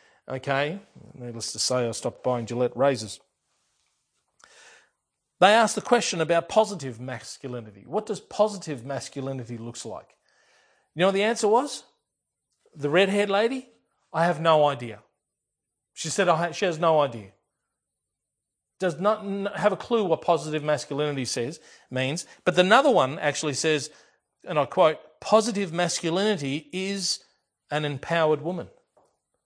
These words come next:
And this is the madness that's going on. And the A B C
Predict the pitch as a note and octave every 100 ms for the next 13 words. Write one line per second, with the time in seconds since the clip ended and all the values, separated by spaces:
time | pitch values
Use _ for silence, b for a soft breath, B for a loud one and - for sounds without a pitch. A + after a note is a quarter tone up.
0 | _ A#3 _ _ _ A#3 _ _ _ _
1 | _ _ _ _ _ _ D#3 B2+ A#2 -
2 | F#3+ F#3 - - E3+ D3+ C3+ C#3 C#3+ D3+
3 | D#3 A#2+ A2 - - B2+ - D#3 C#3+ C#3+
4 | D3+ D3 D#3+ D#3+ E3+ F#3 - A3 B3+ F3+
5 | G3+ G3 E3+ - - A#3+ D#3+ D3+